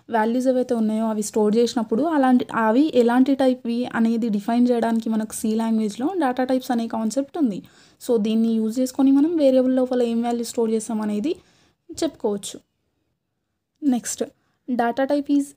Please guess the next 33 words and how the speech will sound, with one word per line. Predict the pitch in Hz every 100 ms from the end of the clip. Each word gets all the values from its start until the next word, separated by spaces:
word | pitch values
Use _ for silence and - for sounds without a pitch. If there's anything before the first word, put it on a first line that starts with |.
| -
attached | 220 220 220 - -
to | 254
variable | 220 214 220 247 - 233
at | 202
the | 220 214
time | 208 226
of | 262 - - _ _ _ _ _ _ _ _ _ _ _ _ _ _ _ _ _ - 247
its | - - - _ _ - 233
declaration | 214 233 233 226 269 370 392
and | 269 254 254
continues | 226 226 247 254 -
till | 240 233
the | 302 392 -
end | 247 247
of | 240 -
program. | 202 202 190 - - _ -
అంటే | 208 269 330
ఈ | 269
డేటా | 220 226 233
టైప్ | 254 254
ఏదైతే | 226 220
ఉందనుకో | 208 208 202 202 208
ప్రోగ్రామ్లో | 208 208 208 202 196
ఎప్పుడైనా | 220 214 208
మనం | 208 208
వేరియబుల్స్‌కి | 202 208 214 220 - 220 -
డిఫైన్ | 208 220 233 220
చేస్తాం | 208 233 214
కదా | 190 220
డేటా | 208 208 202
టైప్, | 190 269 262
దాన్ని | 269 247 247
డిఫైన్ | 220 233